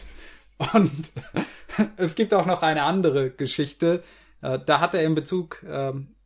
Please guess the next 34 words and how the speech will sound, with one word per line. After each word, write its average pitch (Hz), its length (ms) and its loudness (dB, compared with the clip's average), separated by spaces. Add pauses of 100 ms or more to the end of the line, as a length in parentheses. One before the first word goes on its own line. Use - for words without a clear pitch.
als 139 360 0 (380)
Michael 151 520 2
Winner 175 460 4 (440)
ihm 160 140 2
das 143 180 4
Drehbuch 151 400 2
vorlegte, 151 920 0
soll 147 240 4
er 147 100 4
da 147 140 6
gesagt 143 440 2
haben, 147 420 2 (480)
„Ja, 294 120 6
ich - 100 -2
glaub, 208 260 4
ich 175 100 -8
könnte 190 240 2
das 151 140 -2
tun.“ 123 340 -2 (100)
Und 139 160 -4
Winner 170 200 4
hat 156 140 4
gefragt, 147 460 -4 (200)
„Diese 127 180 0
Rolle 160 320 6
spielen?“ 220 640 0 (160)
Und 139 140 -4
Bronson 175 440 4
soll 165 200 4
geantwortet 160 560 2
haben, 160 320 4 (320)
„Nein, 320 260 2
Verbrecher 160 480 4
erschießen.“ 151 640 2